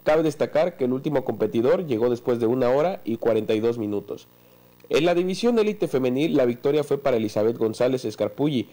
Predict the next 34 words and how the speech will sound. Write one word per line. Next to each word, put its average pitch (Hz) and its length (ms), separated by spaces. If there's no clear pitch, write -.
del 110 180
equipo 131 480
Esparta 110 500
Training, 120 360
en 107 160
un 131 120
tiempo 143 360
de 120 120
cuarenta 104 280
y 101 40
cuatro 135 260
minutos 131 500
y 110 140
cuatro 123 280
segundos. 107 540
La 113 120
segunda 135 340
plaza 143 320
se 139 140
la 117 60
adjudicó 110 380
Susana 135 440
Toledo 123 340
Castellanos, 117 680
de 110 80
Ultra 110 340
Trail, 127 320
con 117 200
cuarenta 113 260
y 110 80
siete 135 540
y 117 100
diez 123 240
minutos. 117 480